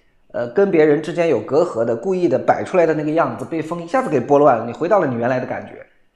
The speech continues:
同时呢，更重要的是，你会感受到一种善意扑面而来，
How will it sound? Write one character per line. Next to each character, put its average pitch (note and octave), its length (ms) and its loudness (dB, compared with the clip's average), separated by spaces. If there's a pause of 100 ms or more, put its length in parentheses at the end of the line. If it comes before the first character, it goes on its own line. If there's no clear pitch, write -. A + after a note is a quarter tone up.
(960)
同 B3 220 0
时 E3 180 0
呢， G3+ 400 -2
更 B3+ 160 2
重 G3 120 0
要 D#3 160 4
的 A#2+ 100 0
是， - 380 -10 (200)
你 E3 120 -2
会 C4+ 160 4
感 C3 240 0
受 G3+ 160 0
到 D3+ 440 0 (460)
一 A#3 140 -2
种 C3+ 200 -2
善 D3 480 0
意 C3 60 2
扑 C#3+ 220 -8
面 C#3+ 120 -2
而 G2+ 180 -6
来， - 360 -12